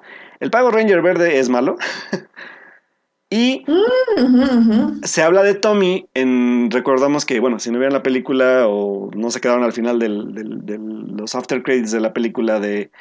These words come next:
Speaker 1: de hace dos años, sí, sí se nombra que va a aparecer el personaje de Tommy, pero...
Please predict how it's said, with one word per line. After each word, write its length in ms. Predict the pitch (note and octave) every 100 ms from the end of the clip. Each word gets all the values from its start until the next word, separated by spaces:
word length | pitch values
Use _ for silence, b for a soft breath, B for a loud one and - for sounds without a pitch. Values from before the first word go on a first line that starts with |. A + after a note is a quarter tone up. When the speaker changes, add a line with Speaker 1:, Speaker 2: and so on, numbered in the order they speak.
| B B
Speaker 1:
de 120 | B2
hace 120 | B2 B2+
dos 180 | C3
años, 380 | F#3 E3 E3 - B B B B B
sí, 380 | - - G#3 A3+ A#3
sí 260 | F3 G3 G#3+
se 120 | G#3+
nombra 320 | G3 F#3 F#3
que 120 | F3 C#3
va 60 |
a 20 |
aparecer 340 | C#3+ C#3+ C3+ C3+
el 80 | B2+
personaje 380 | A2+ A#2+ A2+
de 80 | B2
Tommy, 320 | A#2+ D3 C3+
pero... 460 | A#2+ E3+ D#3+ C#3 C#3+